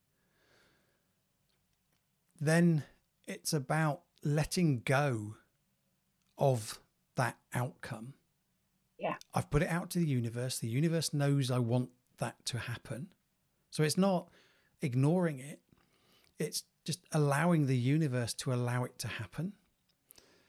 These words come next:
Speaker 2: Yeah.
Speaker 1: And then trusting that the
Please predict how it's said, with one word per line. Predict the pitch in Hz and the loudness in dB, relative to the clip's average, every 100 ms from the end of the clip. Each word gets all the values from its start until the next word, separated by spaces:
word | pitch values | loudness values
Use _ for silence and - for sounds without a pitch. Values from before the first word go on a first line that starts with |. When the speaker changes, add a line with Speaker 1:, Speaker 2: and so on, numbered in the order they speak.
| _ - | _ -2
Speaker 2:
Yeah. | - - | -2 0
Speaker 1:
And | 165 151 | 2 4
then | 147 143 | 4 2
trusting | - 160 175 - - 135 120 104 | 0 0 2 0 0 2 2 0
that | 113 110 - - - _ _ _ _ _ _ _ _ _ | -4 -6 -8 -12 -12 _ _ _ _ _ _ _ _ _
the | 143 127 120 113 | 0 2 2 -2